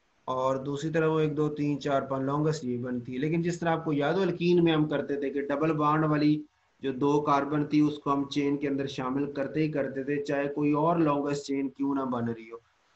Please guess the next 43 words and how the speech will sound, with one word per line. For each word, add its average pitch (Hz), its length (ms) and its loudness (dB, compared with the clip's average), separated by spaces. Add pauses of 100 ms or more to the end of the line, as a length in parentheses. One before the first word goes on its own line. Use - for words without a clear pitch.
(140)
तो 143 80 -8
उसी, 220 320 2
उसी 208 280 -2
तरीके 135 420 0
पे, 135 140 -2
उसी 156 300 0
rule 139 240 2
के 135 120 -4
ऊपर 120 420 -4 (380)
अब 156 180 4
हम 175 160 4
longest 156 420 2
chain 175 160 0
select 170 300 0
करेंगे 170 320 2
तो 170 160 0
ओएच 196 300 4
group 185 300 2
व-, 170 300 4
जिस 156 240 -2
कार्बन 151 340 2
से 156 80 -2
suda, 160 220 2
वो 175 240 4
chain 165 320 2
के 156 100 0
अंदर 139 260 0
आएगी, 131 460 -2
आएगी। - 320 -12
तो - 80 -18 (140)
एक, 156 280 0
दो, 151 360 2
तीन, 151 360 0
चार 143 340 0
कर 139 240 -2
लें, 135 140 -2
या 131 140 -2
एक, 135 440 -2
दो, 131 240 -4
तीन, 131 280 -12 (100)
चार 123 320 -4
कर 123 160 -4
लें, 123 140 -4